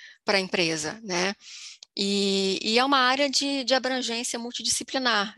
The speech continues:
e, e você tem que ter um programa de R I estruturado, e que é um meio de você alcançar o sucesso dentro da empresa com, do, com seu, em seu relacionamento com o mercado, né? É, o programa, ele tem que definir os objetivos da área,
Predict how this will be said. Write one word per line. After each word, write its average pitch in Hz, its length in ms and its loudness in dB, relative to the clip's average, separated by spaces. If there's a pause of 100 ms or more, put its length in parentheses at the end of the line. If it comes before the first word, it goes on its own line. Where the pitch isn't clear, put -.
e, 175 400 -2
e 160 40 0
você - 120 0
tem 247 180 -2
que - 60 -14
ter 233 100 0
um 214 80 0
programa 180 500 -2
de 175 120 -2
R 180 160 -2
I 196 40 -2
estruturado, 190 720 0 (580)
e 175 180 -8
que - 140 0
é 196 60 2
um 214 60 -2
meio 208 320 2
de 196 360 -2
você 175 160 -4
alcançar - 320 0
o 185 40 -2
sucesso 202 720 2
dentro 190 260 -10
da 190 60 -4
empresa 190 520 -2 (440)
com, - 220 -6
do, 202 180 -10
com 226 180 -4
seu, 220 300 0
em 214 120 0
seu 262 220 4
relacionamento 214 640 -4
com - 100 -12
o 220 40 -6
mercado, 196 560 -2 (260)
né? 190 280 -6 (580)
É, 180 340 2
o 202 60 0
programa, 233 760 4
ele 208 140 2
tem 226 200 2
que 226 80 0
definir 214 380 0
os 185 100 -4
objetivos 214 560 0
da 226 120 4
área, 202 440 2